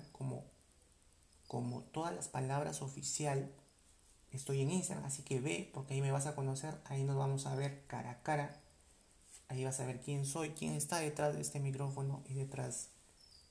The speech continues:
de este podcast, que se hace con mucho cariño para que tú lo escuches, lo disfrutes y, este, pases, pues, un bonito momento y compartas, y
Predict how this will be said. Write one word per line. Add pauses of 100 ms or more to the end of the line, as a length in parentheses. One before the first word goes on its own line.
(560)
de
este (380)
podcast, (600)
que
se
hace
con
mucho
cariño
para
que (280)
tú
lo
escuches,
lo
disfrutes (1000)
y, (220)
este,
pases,
pues, (380)
un
bonito
momento (1040)
y
compartas,
y